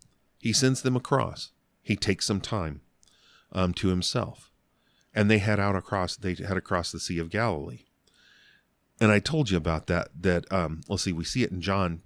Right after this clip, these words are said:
six, verse eighteen, "And the sea was stirred up because a strong wind was blowing." And I told you then, please don't mistake that. All you gotta do is you go over to the other, the parallel gospels, Mark six and Matthew fourteen, and it's very, very clear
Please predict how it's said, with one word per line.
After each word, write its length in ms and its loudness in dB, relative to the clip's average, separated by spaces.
six, 280 -4
verse 220 -2
eighteen, 400 0
"And 160 -4
the 60 -2
sea 260 0
was 160 0
stirred 300 2
up 180 2
because 260 -2
a 80 -2
strong 360 2
wind 160 0
was 160 -2
blowing." 420 2
And 120 4
I 60 6
told 260 0
you 60 0
then, 260 0
please 280 4
don't 200 2
mistake 420 2
that. 220 -4
All 160 4
you 60 2
gotta 180 2
do 180 4
is 140 2
you 60 0
go 180 4
over 160 2
to 40 -2
the 140 2
other, 220 2
the 100 -4
parallel 400 2
gospels, 480 -4
Mark 240 0
six 320 -2
and 140 -4
Matthew 320 -4
fourteen, 600 -6
and 100 0
it's 140 2
very, 240 2
very 300 2
clear 400 0